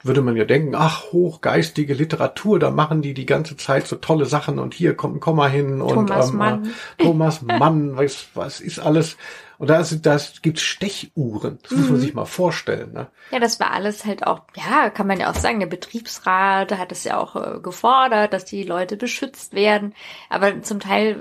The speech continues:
Speaker 2: war es halt auch nicht mehr so zeitgemäß, denke ich, ja, dass irgendwie der Hausmeister dann ja auch, äh, um acht Uhr rumging und einen rausschmiss. Und ich hatte halt manchmal so viel zu tun und hab dann mich versteckt, <laughs> dass er mich nicht sieht und bin dann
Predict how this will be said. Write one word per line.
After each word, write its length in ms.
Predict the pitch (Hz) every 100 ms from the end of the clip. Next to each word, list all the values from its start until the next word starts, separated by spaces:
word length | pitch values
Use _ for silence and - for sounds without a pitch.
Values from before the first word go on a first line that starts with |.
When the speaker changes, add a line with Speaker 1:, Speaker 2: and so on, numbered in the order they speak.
| -
Speaker 2:
war 120 | -
es 100 | 214 226
halt 140 | -
auch 100 | 196
nicht 200 | 208 208
mehr 100 | 214
so 80 | 185
zeitgemäß, 800 | 180 262 349 - 165 156 156 156
denke 260 | 170 175 170
ich, 120 | -
ja, 160 | 190 -
dass 240 | - - _ - - - 208
irgendwie 200 | 196 185
der 300 | 180 180 185 _ _
Hausmeister 580 | - 202 208 202 214 214
dann 220 | 202 196
ja 160 | 190 208
auch, 280 | 208 - -
äh, 40 |
um 260 | 190 - 185
acht 360 | - 214 - -
Uhr 160 | 220 180
rumging 480 | 202 240 233 240
und 120 | 220 214
einen 200 | 202 208
rausschmiss. 840 | 214 254 - 185 180 170 - - _ _ -
Und 140 | 180
ich 100 | 190
hatte 220 | 196 196 196
halt 120 | 196
manchmal 240 | 180 196 180
so 100 | 190
viel 200 | 214 202
zu 140 | 202
tun 360 | - 226 233 220
und 240 | 202 - _ - - _ -
hab 180 | 208
dann 240 | - 196 196
mich 140 | 196
versteckt, 560 | 202 - - 220 - - -
<laughs> 100 | -
dass 160 | 226 220
er 60 | 202
mich 200 | 214 226
nicht 240 | 202 -
sieht 300 | 208 269 -
und 140 | 202
bin 160 | - 202
dann 220 | 202 208